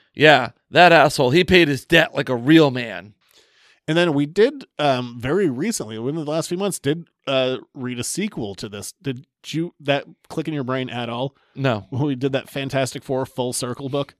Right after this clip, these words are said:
Speaker 1: Mm, oh, yeah, a little bit, yes.
Speaker 2: Yeah, where, uh, it turns out this guy doesn't die. He just goes on, he finds life on a planet
Speaker 1: And, yeah.
Speaker 2: inside the negative zone. And he's like, "Oh, man, I'm so glad to see you guys again."
Speaker 1: That doesn't sound very negative to me.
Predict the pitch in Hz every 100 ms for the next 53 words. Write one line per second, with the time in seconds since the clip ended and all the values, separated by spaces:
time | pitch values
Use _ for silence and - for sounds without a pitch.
0 | _ 165 175 175 175 147 202 226 220 196
1 | 196 202 170 165 147 127 - 135 107 -
2 | - 151 120 120 123 127 - 156 143 120
3 | 185 165 151 139 151 131 131 127 127 123
4 | 123 123 127 - 127 123 123 123 123 _
5 | _ _ 131 120 131 120 117 113 113 110
6 | 107 - - 110 107 113 _ - 143 131
7 | 123 139 127 113 113 113 117 110 117 113
8 | 113 _ _ _ _ - 147 170 208 208
9 | 233 180 - 208 202 190 185 233 202 165
10 | 143 127 123 107 104 _ - 120 151 131
11 | 127 123 120 127 131 120 113 143 117